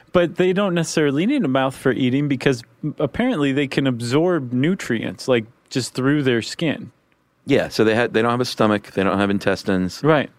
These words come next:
Speaker 2: They don't have lungs.
Speaker 1: They're just like, "Get in my, get in my skin, nutrients."
Speaker 2: Yeah, and oxygen.
Speaker 1: And if you think about it, then they don't need lungs.
Speaker 2: Nope.
Speaker 1: They don't need, uh, like, a, a,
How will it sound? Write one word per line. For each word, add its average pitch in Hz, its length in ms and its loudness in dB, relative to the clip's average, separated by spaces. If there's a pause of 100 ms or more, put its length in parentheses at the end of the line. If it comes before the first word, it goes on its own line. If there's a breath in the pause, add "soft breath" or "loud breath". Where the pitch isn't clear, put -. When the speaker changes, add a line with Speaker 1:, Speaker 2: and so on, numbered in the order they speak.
Speaker 2:
They - 60 -4
don't 92 100 0
have 107 120 0
lungs. 104 480 2
Speaker 1:
They're 135 140 0
just 127 260 -4
like, 113 200 0
"Get 139 200 0
in 147 200 0
my, 120 380 -2 (300)
get 123 120 -4
in 135 100 2
my 131 140 2
skin, 117 540 -2 (280)
nutrients." 120 920 -2
Speaker 2:
Yeah, 135 340 2
and 98 140 2
oxygen. 87 600 -2 (160 loud breath)
Speaker 1:
And 170 320 0 (100)
if 165 220 -2
you 165 60 2
think 262 220 -2
about 135 280 2
it, 117 120 -2
then 123 320 0
they 127 120 4
don't 135 260 0 (160)
need 143 240 0
lungs. 151 640 0
Speaker 2:
Nope. 78 240 -6 (200)
Speaker 1:
They 123 100 2
don't 147 260 2
need, 147 300 0
uh, 135 360 2
like, 135 260 0
a, 143 100 2 (260)
a, 120 40 -2